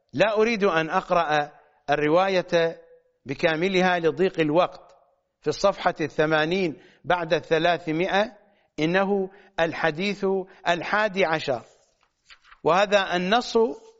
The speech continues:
ورد بنفس المضمون في الصفحة السابعة والسبعين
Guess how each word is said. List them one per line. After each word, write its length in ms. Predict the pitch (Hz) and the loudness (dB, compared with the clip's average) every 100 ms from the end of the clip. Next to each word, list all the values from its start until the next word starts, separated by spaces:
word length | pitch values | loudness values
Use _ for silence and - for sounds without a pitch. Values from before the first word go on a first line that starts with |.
| _ _ - - | _ _ -16 -2
ورد 720 | 160 233 226 175 185 226 - - _ _ _ _ _ _ _ _ _ _ _ _ _ _ _ _ _ _ _ - | 2 4 4 2 2 0 -6 -20 _ _ _ _ _ _ _ _ _ _ _ _ _ _ _ _ _ _ _ -6
بنفس 380 | 147 214 226 214 | 0 0 0 -2
المضمون 800 | 196 185 170 185 226 240 240 240 _ _ | 0 0 -2 0 0 2 -2 -6 _ _
في 80 | 180 | -4
الصفحة 520 | 175 247 247 - 208 | 0 0 0 -2 -2
السابعة 800 | 196 170 170 196 185 214 220 208 190 | 0 0 0 0 2 2 0 -2 0
والسبعين 840 | 185 165 175 156 170 233 233 | 0 0 -2 0 0 0 -2